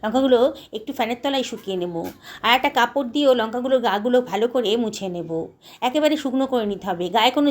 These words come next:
জল থাকলে কিন্তু আমার রেসিপিটা পচে যাবে আর প্রিজার্ভ করা যাবে না।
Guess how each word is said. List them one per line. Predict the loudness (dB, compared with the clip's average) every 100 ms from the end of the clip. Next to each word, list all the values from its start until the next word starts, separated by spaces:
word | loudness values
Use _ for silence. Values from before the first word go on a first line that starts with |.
| 4
জল | 2 2
থাকলে | -2 -4 -2 0
কিন্তু | -2 -2 -6 -8 -14 -8 -2
আমার | 2 2 2
রেসিপিটা | -2 -4 -2 -2 -2
পচে | -6 -4
যাবে | -4 -4 -6 -8 -12 _ _ -4
আর | -2
প্রিজার্ভ | 0 2 2 2
করা | -2 0
যাবে | -2 -2
না। | -6 -6